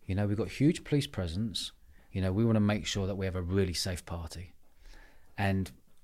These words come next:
when we speak after this festival, if people have left having a brilliant time and they're hungry for next year,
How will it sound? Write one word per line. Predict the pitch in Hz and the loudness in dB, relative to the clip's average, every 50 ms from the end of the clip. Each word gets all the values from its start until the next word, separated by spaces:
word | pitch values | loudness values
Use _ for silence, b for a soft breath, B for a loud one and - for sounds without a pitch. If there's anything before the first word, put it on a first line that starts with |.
| - - - - - - - - - - _ - | -20 -20 -20 -20 -20 -20 -20 -20 -20 -20 _ -2
when | - 123 131 | 2 2 4
we | 131 | 4
speak | - - - 143 - - | 2 2 2 2 2 4
after | 131 123 113 - | 2 0 0 0
this | - 95 - | -4 -4 -2
festival, | - 101 87 - - 85 87 90 87 92 - - - | -2 -4 -4 -4 -6 -6 -4 -4 -4 -6 -8 -10 -12
if | - - - | -14 -6 0
people | - 127 120 - 117 | 2 2 2 2 0
have | 104 95 | -2 0
left | 104 110 104 - - | 0 0 0 -2 -2
having | - 92 82 95 90 | -4 -4 -2 0 -2
a | 85 | -2
brilliant | 78 - - 92 92 92 98 92 92 87 85 76 | -4 -6 -8 -6 -2 0 0 0 0 0 -2 -4
time | - - 92 87 85 85 82 85 - b b b b b b | -6 -6 -4 -2 -2 -2 -4 -4 -6 b b b b b b
and | - 92 92 | -4 -2 -2
they're | 92 | -2
hungry | 82 80 101 98 90 82 90 | -2 -2 -2 -2 0 -2 -2
for | 82 - - 92 90 87 87 - - - | -4 -4 -4 -4 -4 -4 -6 -8 -12 -10
next | 90 90 95 82 - - - - | -6 -6 -6 -6 -8 -8 -6 -6
year, | 95 87 90 87 82 | -4 -4 -4 -6 -8